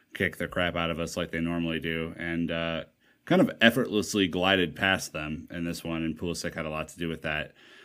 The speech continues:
Uh, obviously, a lot of pride in him and, uh, you know, his ability to do that. Uh, first player since Clint Dempsey,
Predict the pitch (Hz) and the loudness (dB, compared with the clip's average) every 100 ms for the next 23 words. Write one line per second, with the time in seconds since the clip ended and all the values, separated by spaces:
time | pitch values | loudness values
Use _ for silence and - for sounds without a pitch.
0 | - - - 98 95 110 104 107 95 90 | -20 -20 -2 2 6 6 6 4 2 2
1 | 82 - 92 82 80 76 76 85 92 85 | 0 0 0 0 -2 -6 -8 -6 -2 0
2 | 82 80 80 78 78 82 80 78 - - | 0 0 -2 -4 -6 -10 -8 -8 -12 -10
3 | 80 78 80 73 80 78 73 82 73 78 | -8 -8 -8 -8 -6 -6 -6 -8 -6 -4
4 | 78 78 - _ - 80 78 78 85 - | -2 -4 -6 _ -12 -10 -10 -6 -8 -6
5 | 82 80 - 80 71 - - 85 73 85 | -6 -6 -4 -6 -6 -10 -10 -6 -4 -4
6 | 76 78 71 | -4 -6 -8